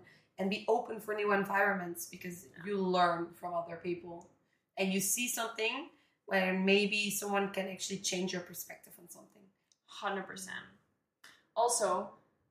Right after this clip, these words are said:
Speaker 2: for me, this point that you can just change your behavior is so empowering, because I, it helps me, like, realize if I don't like something about myself, I can just change it.
Speaker 1: Mm-hmm.
Speaker 2: If I don't wanna be this person anymore,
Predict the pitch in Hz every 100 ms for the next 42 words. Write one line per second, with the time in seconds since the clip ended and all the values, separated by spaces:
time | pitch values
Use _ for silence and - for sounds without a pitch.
0 | - 240 220 214 233 330 208 214 285 -
1 | - - - - - - 208 214 294 240
2 | 233 - 220 214 208 - - - 220 208
3 | 254 240 233 214 185 185 208 233 302 370
4 | - _ _ _ - 214 - - 240 262
5 | 247 - - 196 233 285 370 466 _ _
6 | _ _ _ - 233 240 233 - 233 240
7 | - 233 233 254 - 294 269 214 202 202
8 | 233 226 185 202 - 226 - 311 330 202
9 | 233 - 294 320 302 294 285 277 285 294
10 | - - - 262 269 311 285 285 - 240
11 | 262 294 - - - - _ - - -
12 | - 240 208 233 254 254 226 226 240 226
13 | - 196 - 190 185 196 190